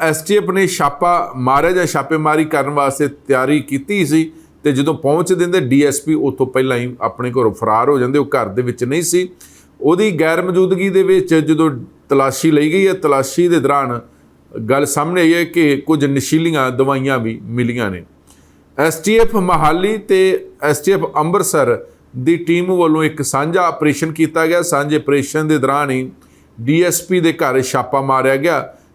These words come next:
ਜਿਸ ਦੀ ਕਾਫੀ ਸਮੇਂ ਤੋਂ ਜਾਂਚ ਚੱਲ ਰਹੀ ਸੀ।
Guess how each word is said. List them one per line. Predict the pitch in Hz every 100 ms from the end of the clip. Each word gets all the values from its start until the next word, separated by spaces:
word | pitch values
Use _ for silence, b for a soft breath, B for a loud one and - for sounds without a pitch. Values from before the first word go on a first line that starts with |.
| -
ਜਿਸ | 127 160
ਦੀ | 170
ਕਾਫੀ | 160 156 185
ਸਮੇਂ | 180 160 156 151
ਤੋਂ | 147 135
ਜਾਂਚ | 123 139 131 113 -
ਚੱਲ | - 131 113
ਰਹੀ | 120
ਸੀ। | - 98